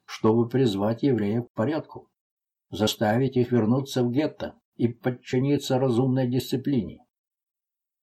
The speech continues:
Я пошлю вам копию этого указа, как только он будет обнародован. Объявите в Неаполе о милостях, которыми дарит меня благосклонное провидение. Скажите нашему архиепископу Капече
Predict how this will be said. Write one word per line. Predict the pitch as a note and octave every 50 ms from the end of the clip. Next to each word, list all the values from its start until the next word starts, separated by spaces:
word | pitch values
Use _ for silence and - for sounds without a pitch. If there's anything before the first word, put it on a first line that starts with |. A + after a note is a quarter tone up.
| _ _ _ _
Я | - A2+ A#2 -
пошлю | - A2+ - C3+ A#2+ A2+
вам | A#2 A#2
копию | A2+ - G#3+ A3+ - G2+ F#2+ F2+
этого | F2+ E2 - F2+ E2+ F2
указа, | E2+ - - F2+ E2+ E2+ F2+ -
как | - F#2 - -
только | - F3+ F3 C3+ - D3
он | - - A#2+ G#2+ G2+
будет | G2 G#2+ A2+ A2+ G#2+
обнародован. | G2+ G#2+ A2 G#2+ G2+ F#2+ - C2+ - - - - - - - _ _ _ _ _ _ _ _ _ _ _ _ _ _ _ _ _ _ _ _ _ _ _ _
Объявите | - A#2 A2+ C#3+ D#3+ F#3+ A3+ A#3+ - F#3+
в | C3
Неаполе | C3 C3 C3 D#3 F#3 F3+ - C#3 C3+ C#3
о | C3+
милостях, | C#3 E3 G3+ A#3 G3 - - - - - E2 - - - - - _ _
которыми | - - F#2+ - A2 C3+ E3 F3+ F3 E3+ E3
дарит | D#3+ C#3 C#3 C#3+ D3 C#3+ C#3 C#3
меня | A#2+ A#2 B2 C3+ C3 B2 B2 A2+ - _ _ _
благосклонное | - F#2 F2 F2 G2+ F#2+ F2+ F2+ F2 F2+ F2+ - - - F2 G2 A#2+ B2+ C3 A#2+ A2+ A2 G#2+ G#2
провидение. | - - F2+ F2 F#2+ F2+ D#2+ D#2 D2+ C#2 C2+ C#2 C#2 C2 - _ _ _ _
Скажите | - - - - G#2 G2 A#2 A#2+ B2 - C3
нашему | G2+ G2 G2+ A2 G#2+ - A#2 A2 A2+ A2+
архиепископу | A2+ G#2+ G2 - A2 G#2+ G#2 G2+ G2+ - F2+ F2+ F#2+ - - - C3 - - A#2+ C3+ - _ _ _ _ _ _ _ _ _ _ _ _ _
Капече | - A#2 - - A#2+ A#2+ A#2 A2 - - A2+ A2+ A#2